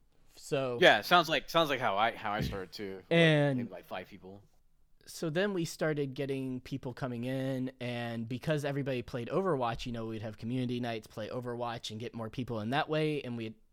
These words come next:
Speaker 1: they're, they're streamers, so, like, the opening night we were gonna do, like, you know, we're in voice chat, come talk to us,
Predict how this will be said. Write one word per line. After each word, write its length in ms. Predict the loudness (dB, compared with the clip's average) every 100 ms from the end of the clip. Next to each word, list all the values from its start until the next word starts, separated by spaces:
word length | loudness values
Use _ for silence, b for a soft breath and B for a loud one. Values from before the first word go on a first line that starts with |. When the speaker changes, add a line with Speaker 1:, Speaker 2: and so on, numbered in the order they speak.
| -8 2
Speaker 1:
they're, 220 | 4 4
they're 160 | 4 2
streamers, 420 | 4 2 2 0
so, 80 | 0
like, 240 | 0 0
the 80 | 2
opening 380 | 4 4 4 4
night 200 | 2 0
we 80 | -2
were 60 |
gonna 220 | -2 -2 -2
do, 120 | -2
like, 220 | -2 -4
you 80 | -4
know, 140 | -2
we're 140 | -2 -2
in 160 | -2
voice 260 | -2 -2 -2
chat, 280 | -2 -4 -4
come 200 | -8 -6
talk 280 | -6 -6 -6
to 120 | -8
us, 220 | -8